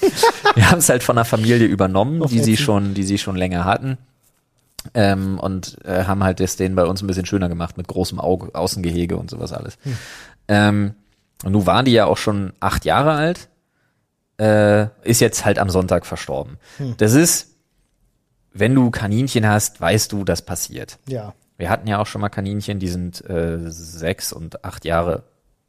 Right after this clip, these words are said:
Speaker 1: acht Jahre, ja, sechs und acht Jahre auch geworden damals. Ähm,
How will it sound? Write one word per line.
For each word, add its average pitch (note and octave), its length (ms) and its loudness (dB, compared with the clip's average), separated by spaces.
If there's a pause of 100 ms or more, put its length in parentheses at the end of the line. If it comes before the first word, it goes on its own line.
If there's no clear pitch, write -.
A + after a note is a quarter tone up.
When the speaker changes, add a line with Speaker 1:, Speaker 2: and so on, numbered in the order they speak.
(960)
Speaker 1:
acht - 200 -6
Jahre, F#2+ 220 0
ja, F2 100 -2
sechs F#2 240 -4
und F#2 120 -10
acht - 160 -12
Jahre F2+ 220 -4
auch - 140 -6
geworden G2+ 380 -4
damals. F#2+ 460 -8 (100)
Ähm, E2+ 400 -10